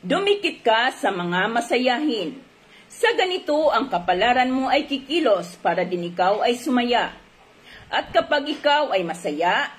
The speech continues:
ikaw ay magkakaroon ng mas marami pang swerte at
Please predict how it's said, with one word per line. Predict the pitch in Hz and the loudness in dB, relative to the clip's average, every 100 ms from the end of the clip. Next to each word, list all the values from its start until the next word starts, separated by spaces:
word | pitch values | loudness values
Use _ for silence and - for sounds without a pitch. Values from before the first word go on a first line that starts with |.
| - | -16
ikaw | - 175 175 294 254 - | -12 -8 0 2 2 2
ay | 180 | 0
magkakaroon | 175 175 175 175 180 175 208 254 | -2 -2 -2 0 0 0 0 2
ng | 269 | 2
mas | 277 - | 0 0
marami | 302 277 277 285 | 2 4 2 0
pang | 262 294 | 0 -2
swerte | 349 - 269 285 - 190 156 | -2 -2 0 0 -2 -4 -2
at | 170 | -2